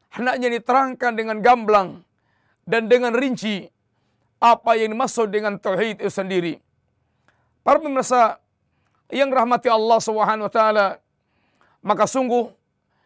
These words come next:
Rasulullah sallam telah menjadikan dakwah ini dakwah di awal-awal dakwah full tentang tauhid. Dan bahkan dakwah ini dakwah sepanjang zaman,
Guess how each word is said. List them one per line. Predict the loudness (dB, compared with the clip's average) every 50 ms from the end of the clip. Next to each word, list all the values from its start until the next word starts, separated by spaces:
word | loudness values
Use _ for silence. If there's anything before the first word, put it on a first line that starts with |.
| _ _ _ _ _ _ _ _
Rasulullah | 2 4 4 4 0 -2 0 0 2 2 2 0 2
sallam | 0 -2 2 2 2 2 0 -4 -14 _ _ _ _ _ _ _ _ _ _ _ _ _
telah | 0 0 0
menjadikan | 0 -2 -4 -4 -6 -6 0 0 0 0 2
dakwah | 2 4 4 4 4 2 0
ini | 0 -2 -6 -6 -6 -2
dakwah | 2 2 2 2 2 0 2 2 2 0 -4 -16 _ _ _ _ _ _ _ _ _ _ _ _ _ _ _ _
di | _ -10 -6 -4 -4 -2 2
awal-awal | 4 6 6 8 6 6 6 4 4 4 4 4
dakwah | 4 4 2 4 4 4 4 4 2 -4 -18 _ _ _ _ _ _ _ _ _ _ _ _ _
full | _ -4 0 2 2 2 0 0
tentang | -2 -2 0 2 0 0 0 0
tauhid. | -2 -2 0 0 -2 -4 -4 -6 -8 _ _ _ _ _ _ _ _ _ _ _ _ _ _
Dan | 0 0 0 0 2
bahkan | 2 2 2 2 -2 -2 2 2
dakwah | 2 2 4 4 4 2
ini | 2 -2 -4 -4 -6 -8 -10 _ _ _ _ _ _ _ _ _
dakwah | 0 0 2 2 2 0 0
sepanjang | 2 0 -2 -4 -2 _ 0 0 0 -2 -2 -2 -2 -2 -2 -6
zaman, | -2 0 0 0 2 0 -2 -2 -4 -8 -16